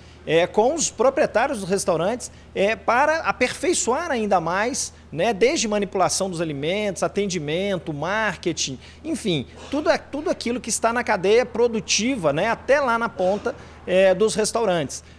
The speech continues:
E isso é, é uma característica do festival de fomentar, né, o negócio, esse segmento aí que a gente chama da alimentação fora de casa. Então, os restaurantes estão se qualificando.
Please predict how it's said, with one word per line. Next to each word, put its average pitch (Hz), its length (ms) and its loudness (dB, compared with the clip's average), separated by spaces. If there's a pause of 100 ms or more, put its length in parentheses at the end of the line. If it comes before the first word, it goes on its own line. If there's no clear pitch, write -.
E 180 160 -2
isso 240 360 -2
é, 175 280 4
é 170 60 6
uma 180 360 0
característica 185 680 0
do 170 80 -4
festival 165 640 0 (200)
de 151 460 -2
fomentar, 240 1300 0
né, 180 380 -2
o 151 180 -2
negócio, 160 560 0
esse 160 160 0
segmento 160 640 0
aí 160 100 0
que 156 120 -4
a - 20 -2
gente 151 220 -6
chama 151 240 -2
da 151 80 2
alimentação 147 520 -2
fora 143 240 -2
de 160 120 -10
casa. 185 400 0 (320)
Então, 240 240 2
os 185 100 -4
restaurantes 190 580 0 (160)
estão 233 440 2
se - 120 0
qualificando. 175 600 -2